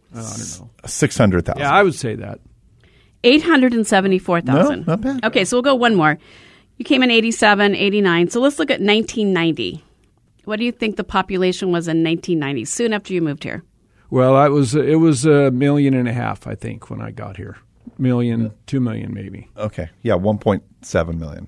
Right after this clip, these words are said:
Speaker 3: It could have been that when you moved here, 'cause in two thousand, in nineteen ninety, it was two million twenty-five thousand.
Speaker 2: Okay, yeah.
Speaker 3: So we've gone from nineteen ninety, two million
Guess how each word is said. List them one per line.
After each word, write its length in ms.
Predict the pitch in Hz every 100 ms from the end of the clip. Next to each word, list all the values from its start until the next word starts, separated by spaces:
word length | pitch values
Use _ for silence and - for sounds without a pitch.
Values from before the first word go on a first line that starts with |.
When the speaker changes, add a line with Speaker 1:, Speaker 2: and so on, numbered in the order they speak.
| -
Speaker 3:
It 140 | 285
could 100 | 311
have 60 | 262
been 180 | 208 180
that 160 | 170
when 120 | 170 175
you 60 |
moved 160 | 165 156
here, 100 | 151
'cause 160 | 175 190
in 120 | 190
two 220 | - 247
thousand, 400 | 247 214 214 -
in 180 | 208 190
nineteen 320 | 220 220 208
ninety, 260 | 196 190 190
it 80 | 175
was 140 | 180
two 200 | - 208
million 460 | 202 180 170 170 170
twenty-five 460 | - 175 165 160 151
thousand. 380 | 135 131 98
Speaker 2:
Okay, 260 | 139 - 113 - 135
yeah. 220 | 143 135 - - _ _
Speaker 3:
So 280 | - 294 277 -
we've 200 | 262 277
gone 240 | 311 294 302
from 300 | 277 247 226
nineteen 380 | 262 277 320
ninety, 400 | 247 220 196 185
two 280 | 208 - 269
million 460 | 262 240 226 220